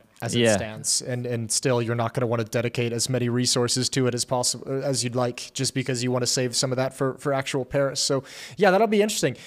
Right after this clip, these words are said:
Speaker 1: I even know, I don't, I mean, I know the Australian guys could probably do it. I don't necessarily think Mexico has one, although maybe you could use, like, the South American Brazilian,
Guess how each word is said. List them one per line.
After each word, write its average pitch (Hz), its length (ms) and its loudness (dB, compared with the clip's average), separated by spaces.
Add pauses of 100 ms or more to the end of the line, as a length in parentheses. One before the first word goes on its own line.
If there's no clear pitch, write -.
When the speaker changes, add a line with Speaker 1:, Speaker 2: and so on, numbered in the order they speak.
(120)
Speaker 1:
I 175 120 4
even 208 180 4
know, 196 240 8
I 170 140 2
don't, 185 120 2
I 180 80 -2
mean, 170 240 2
I 175 60 0
know 175 300 6
the 156 100 4
Australian 156 460 4
guys 127 240 2
could 131 120 -4
probably 127 220 0
do 127 200 2
it. 131 140 0
I 139 120 0
don't 160 200 0
necessarily 151 640 2
think 139 320 -2
Mexico 131 680 0
has 151 220 2
one, 165 160 4
although 127 160 2
maybe 131 240 0
you 139 100 2
could 135 180 -2
use, 131 220 0
like, 127 120 -2
the 127 60 -2
South 131 300 0
American 127 480 0
Brazilian, 147 640 2